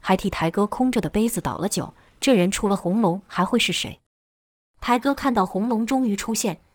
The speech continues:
居然没有意外的表情，好似料到他迟早会出来一样。红龙双眼直视台哥，台哥也没回避龙哥的眼神，两人就这样看着，仿佛周遭的一切都静止了一样。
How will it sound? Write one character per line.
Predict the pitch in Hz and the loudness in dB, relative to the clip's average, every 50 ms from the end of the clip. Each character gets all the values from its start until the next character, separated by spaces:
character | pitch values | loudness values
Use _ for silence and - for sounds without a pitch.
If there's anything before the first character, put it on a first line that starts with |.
| _ - | _ -6
居 | - 254 | -2 2
然 | 247 208 202 | 2 2 2
没 | 208 208 | 2 2
有 | 220 202 | 0 0
意 | 180 196 240 247 | 0 0 -2 0
外 | 240 247 220 | 0 0 0
的 | 170 | -2
表 | - 156 139 117 151 | -4 -4 -4 -6 -6
情， | - - 151 170 - _ _ _ _ _ | -6 -6 -8 -8 -10 _ _ _ _ _
好 | - - 202 185 | 2 4 6 6
似 | 196 - 262 247 | 6 4 2 2
料 | 262 254 226 190 | 4 4 4 4
到 | 196 175 | 4 2
他 | 165 - 196 190 - - | 0 0 -4 -6 -6 -6
迟 | - - - 185 220 | -4 -2 0 0 0
早 | - 190 - | 0 0 -2
会 | - - - 196 | -2 -2 -2 -2
出 | - - 190 | -2 -2 -4
来 | 175 160 | -4 -6
一 | 147 143 | -6 -6
样。 | 151 165 - - _ _ _ _ _ _ _ _ _ _ _ _ _ _ _ _ _ | -6 -6 -6 -8 _ _ _ _ _ _ _ _ _ _ _ _ _ _ _ _ _
红 | - - 254 277 302 | 0 2 4 6 6
龙 | 294 277 | 6 6
双 | 294 - 302 294 294 | 6 6 4 4 4
眼 | 247 185 165 165 | 4 2 0 0
直 | - 170 | -2 -2
视 | 180 - 196 | -2 -2 -4
台 | - - 143 147 | -4 -2 -4 -4
哥， | 165 - 180 185 185 - _ _ _ _ | -2 -2 -4 -4 -4 -6 _ _ _ _
台 | - - 180 175 | -2 0 2 2
哥 | 175 - 214 220 226 226 _ | 2 2 2 0 0 -2 _
也 | - 180 160 | 0 0 2
没 | 165 170 196 | 2 2 2
回 | 175 - 170 160 | 2 2 0 0
避 | 170 - 220 190 | 0 0 0 0
龙 | 165 156 160 185 | 0 0 -2 -2
哥 | - 240 240 | 0 0 0
的 | 226 | 0
眼 | 170 151 113 87 | -2 -2 -4 -6
神， | - - - 135 156 - _ _ _ _ - | -6 -4 -4 -4 -6 -8 _ _ _ _ 2
两 | 202 190 180 180 | 4 6 6 6
人 | 175 175 202 | 6 4 2
就 | 208 240 233 | 2 0 0
这 | 233 254 | 2 2
样 | 233 175 156 | 2 2 0
看 | 165 - - 196 170 156 | -2 -4 -4 -2 -2 -4
着， | - 156 - - - - - - | -6 -10 -14 -16 -20 -20 -14 -2
仿 | - - 185 226 | 4 4 4 4
佛 | - 214 202 214 | 4 2 0 0
周 | - 240 240 247 | 2 2 0 2
遭 | - - 233 | 2 2 2
的 | 208 | 2
一 | 180 151 156 175 | 0 0 -2 -2
切 | - - - 190 | -2 -2 0 0
都 | 165 185 190 | 0 0 -2
静 | - - 233 180 | 0 -2 -2 -2
止 | - - - | -2 -4 -6
了 | - | -8
一 | 143 143 143 | -8 -6 -6
样。 | 160 151 - | -6 -6 -8